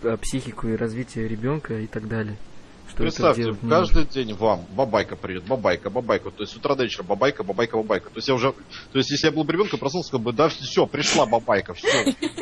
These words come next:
Speaker 2: Уже, уже всё. Вот правда. Вот я бы сказал: «Мам, пап, ну достали, бабайка рядом, вот не сидит, знакомьтесь».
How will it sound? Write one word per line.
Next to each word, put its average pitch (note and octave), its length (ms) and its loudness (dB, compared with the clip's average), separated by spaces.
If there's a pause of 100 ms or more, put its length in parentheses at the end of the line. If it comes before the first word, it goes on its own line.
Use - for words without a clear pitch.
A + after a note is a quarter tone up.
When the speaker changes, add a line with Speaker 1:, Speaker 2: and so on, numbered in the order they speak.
(280)
Speaker 2:
Уже, C#3 140 2
уже - 520 2 (120)
всё. A#3 300 6 (800)
Вот - 80 6 (100)
правда. E3+ 380 8
Вот - 180 2
я F3+ 120 2
бы - 40 -4
сказал: B2 160 0
«Мам, D3 180 2
пап, A2 220 0
ну A#2+ 200 -10
достали, B2 480 2 (200)
бабайка B2+ 480 2
рядом, G2 380 2
вот C3 120 -14
не C#3 120 -12
сидит, F#2+ 340 -16
знакомьтесь». - 400 -6